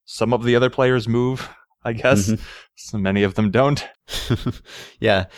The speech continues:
Speaker 2: that's interesting 'cause I feel differently about the at-home versus ballpark experience. I guess I'm atypical in that when I'm going to a ball game, it's usually for work or
Speaker 1: Mm-hmm.
Speaker 2: 'cause I'm supposed to talk to someone or something,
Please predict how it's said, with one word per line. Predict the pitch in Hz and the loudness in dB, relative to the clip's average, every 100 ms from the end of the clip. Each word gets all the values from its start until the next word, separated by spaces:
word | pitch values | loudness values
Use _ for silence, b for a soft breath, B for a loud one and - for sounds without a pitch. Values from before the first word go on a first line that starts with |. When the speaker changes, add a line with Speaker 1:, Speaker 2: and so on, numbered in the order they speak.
| B | B
Speaker 2:
that's | - - | -2 -2
interesting | - - 139 123 113 | -2 -2 -2 0 0
'cause | 110 | 2
I | 113 123 120 98 - | 4 4 2 -4 -16
feel | - 95 95 92 | -6 0 2 0
differently | 82 - 104 101 92 90 90 87 90 | -2 -2 -2 -2 -4 -2 0 0 0
about | 87 92 - | 0 -2 -2
the | 98 92 87 _ - | -2 -2 -4 _ -6
at-home | 92 82 90 87 | -4 -2 -4 -2
versus | 92 - 87 | -4 -4 -4
ballpark | - 95 - 92 - | -2 0 2 0 0
experience. | - - 85 87 87 | -8 -2 0 0 0
I | 113 | -2
guess | 110 117 | 0 2
I'm | 104 95 92 | 2 0 -2
atypical | - 87 - - - - 82 | -4 -6 -4 -6 -6 -4 -2
in | 82 | -2
that | 87 95 B B B B | -4 -6 B B B B
when | 98 | -2
I'm | 87 | -2
going | 90 90 90 85 | 0 0 -2 -4
to | - 82 82 80 - - | -4 -2 -2 -6 -10 -14
a | - _ | -14 _
ball | - 82 | -2 -2
game, | 78 80 80 | 0 -4 -4
it's | - | -6
usually | 82 82 85 78 | -6 -4 -2 -4
for | 80 85 | -4 -4
work | 82 135 127 - 90 | -2 2 0 0 -4
or | 87 | -4
Speaker 1:
Mm-hmm. | 82 113 120 B - | -2 -4 -4 B -8
Speaker 2:
'cause | 95 85 | -4 -2
I'm | 82 | -4
supposed | - 101 - | -2 -4 -4
to | - | 0
talk | 127 117 | 0 0
to | 104 | 0
someone | 110 104 104 101 | 0 0 0 0
or | |
something, | 101 101 - 101 98 | -2 -2 0 0 0